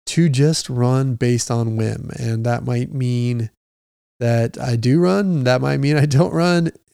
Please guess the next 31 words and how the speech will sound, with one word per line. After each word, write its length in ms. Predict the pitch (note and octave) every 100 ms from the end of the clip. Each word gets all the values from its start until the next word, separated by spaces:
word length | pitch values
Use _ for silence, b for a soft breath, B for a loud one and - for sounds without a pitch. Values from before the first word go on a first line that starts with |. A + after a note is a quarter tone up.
| _ _ _ _ _ -
Might 280 | B2+ C#3 C#3
mean 480 | C#3 C3+ C3+ C3
somewhere 320 | C3 D3+ C#3+ C#3+
in 60 |
between, 600 | C#3 D3 D3 C#3 C#3 C3+
but 180 | C3+ C3
it, 180 | C3 C3
it 340 | C#3 C#3 C#3+
allows 380 | C3 C3+ D3 D#3
me 120 | C#3+
to 60 | C3
just 220 | B2+ B2
follow 280 | - B2+ B2+
my 140 | A#2+
interests, 480 | A#2+ A#2+ - B2 -
my 120 | A#2+
whims, 500 | A#2 A#2+ A#2 A2+ - B B B B B B
so 240 | - A#2+
that 120 | A#2+
I 120 | A#2 A#2
have 280 | B2 A#2
that, 300 | A#2 A#2 - _ _ _ _
that 240 | C3 A#2+ -
space, 500 | - - A#2+ A#2 -
that 220 | - -
mental 720 | B2+ A2+ B2 C3 C3+ B2 B2
ability 640 | A#2+ B2 A#2+ A#2+ A2+ A2+
to 360 | A2+ - A#2 A2+
recoup 440 | A2+ A#2 - B2 A#2+
and 160 | A2+
recover 640 | A2+ A#2 A#2+ A2 A2 A2